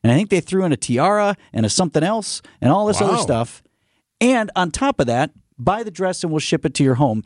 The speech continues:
Speaker 1: You'll have it. It should be waiting for you when you get home.
Speaker 2: That's above and beyond.
Speaker 1: So, like,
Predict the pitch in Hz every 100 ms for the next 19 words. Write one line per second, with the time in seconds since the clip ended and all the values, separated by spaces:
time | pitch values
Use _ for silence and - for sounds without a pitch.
0 | - 123 117 131 139 123 - - 170 139
1 | 143 196 190 180 165 160 156 143 135 131
2 | 127 113 95 - _ _ _ _ 127 180
3 | 240 170 147 135 113 95 73 71 _ _
4 | _ - - 254 254 240 220